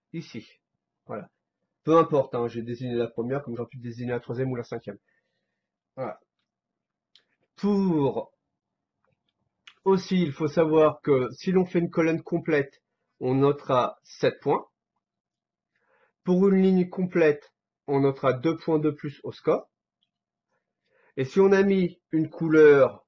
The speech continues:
donc, fois cinq, donc j'ai pris le noir ici, vous l'avez ici, ici, ici.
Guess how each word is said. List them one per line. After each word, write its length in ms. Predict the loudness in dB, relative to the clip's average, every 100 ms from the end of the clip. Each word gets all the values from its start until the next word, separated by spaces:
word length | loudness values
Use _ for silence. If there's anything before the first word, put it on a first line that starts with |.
| -12
donc, 460 | 0 0 0 -4
fois 260 | -10 -6 -4
cinq, 260 | -2 -2 -2 -12
donc 240 | -10 -8 -6
j'ai 120 | -8
pris 160 | -8
le 40 | -6
noir 180 | -4 -4
ici, 360 | -6 -8 -10 _ _
vous 100 | -8
l'avez 260 | 0 2 0
ici, 300 | -6 -8 -10
ici, 240 | -12 -14 -14
ici. 460 | -14 -12 -10 -10